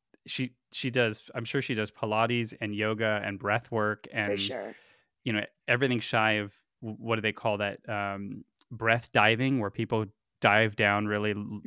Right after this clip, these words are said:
Speaker 1: far
Speaker 2: Mm-hmm.
Speaker 1: and hold their breath for, I mean, maybe she's done that too, I have no idea, but you're right, to s-, to, to be on that swing, to be spinning, to be doing all that and not losing a note,
Speaker 2: <laughs> I
Speaker 1: I mean, it's
Speaker 2: know.
Speaker 1: incredible.
Speaker 2: Crazy.
Speaker 1: <laughs>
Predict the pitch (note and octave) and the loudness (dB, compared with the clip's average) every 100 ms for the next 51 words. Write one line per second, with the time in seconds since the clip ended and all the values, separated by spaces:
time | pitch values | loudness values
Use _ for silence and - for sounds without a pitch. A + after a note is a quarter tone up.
0 | A3 G#2+ G#2 G#2 G2+ G2+ G#2 G#2 F#2+ G2 | 4 6 6 4 2 -2 -2 -2 -2 -2
1 | G#2+ - G#2+ A#2+ B2 C#3+ F#3 A#2+ A2 G2+ | -2 -4 -2 2 4 4 2 -2 0 0
2 | G#2 G2+ - A2+ G2+ G2+ F#2 G2 F#2+ G#2 | 0 -4 -4 -4 -2 -4 -4 -4 -4 -4
3 | G2+ F#2+ A2+ G2+ - - _ A#2 A#2 A2 | -4 -2 -2 -4 -6 -20 _ -4 2 2
4 | - - A2+ - - - A2 - - A#2 | 2 -8 -10 -10 -14 -8 -8 -8 -10 -10
5 | - B2 C3 C#3 B2 A2 - - - B2 | -4 0 2 2 0 -4 -6 -10 -4 0
6 | B2 B2 B2 A#2+ - _ _ _ _ - | 2 2 0 -4 -10 _ _ _ _ -6
7 | B2 A#2+ A2+ - - B2+ B2 C3 B2+ B2+ | -4 -2 -4 -6 -6 -4 0 0 0 -2
8 | - _ - B2 A2+ A#2+ A2+ A2 G#2+ B2 | -6 _ -10 -8 -4 -4 -2 -4 -6 -6
9 | B2 A#2+ B2 A#2 A2+ A2+ - A#2 C3+ C3 | -2 0 0 0 2 0 2 2 4 2
10 | - _ _ _ A#2 A#2 B2+ B2+ C3+ B2+ | 0 _ _ _ 0 4 4 2 2 2
11 | G2+ G2 A2 F#3+ - - B3+ A#3+ A3 G3+ | 0 0 0 -2 -4 2 6 8 10 10
12 | G3 G#3+ A3 G#3+ A#3 G#3+ G#3 G3+ A3 - | 8 4 0 0 0 -2 -4 -10 -14 -16